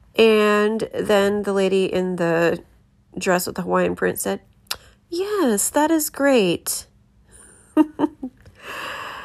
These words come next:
And then they said, "It was really nice meeting you.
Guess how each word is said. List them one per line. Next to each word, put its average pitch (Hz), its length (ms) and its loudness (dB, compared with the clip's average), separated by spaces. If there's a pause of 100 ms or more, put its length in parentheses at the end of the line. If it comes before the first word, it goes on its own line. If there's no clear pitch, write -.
(320)
And 240 460 6
then 240 460 6
they 233 160 6
said, 226 480 0 (880)
"It 330 140 4
was 262 180 6
really 277 300 2
nice 247 360 4
meeting 196 420 0
you. 156 460 -2